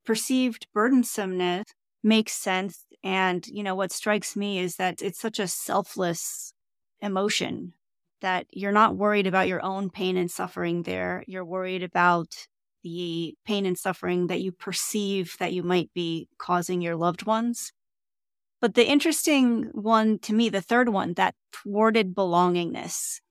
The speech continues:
it's interesting to me that it, it implies that if you do find a community where you feel like an insider and a valued member, that that is so protective.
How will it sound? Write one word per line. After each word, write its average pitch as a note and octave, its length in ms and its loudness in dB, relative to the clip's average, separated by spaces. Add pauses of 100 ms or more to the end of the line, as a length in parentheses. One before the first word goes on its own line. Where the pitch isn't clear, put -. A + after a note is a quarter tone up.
(100)
it's A3 200 2
interesting A#3+ 460 2
to A3 100 -2
me G#3+ 160 2
that G3 160 4
it, - 400 -6
it G3+ 140 0
implies F#3 1080 6
that G3 160 -2
if G3+ 240 -4
you F#3 120 -6
do A#3+ 240 4
find F#3+ 280 2
a F3+ 60 -2
community F3+ 580 -6
where F3+ 140 0
you F3 120 0
feel F3+ 260 -2
like F3 260 0
an F3 100 -4
insider F3 800 -4 (100)
and F3+ 220 -10
a F3 300 -6
valued F3 500 0
member, F3+ 520 -2
that F#3 160 -10
that F#3 180 2
is E3+ 120 -4
so F3 180 -4
protective. - 760 -8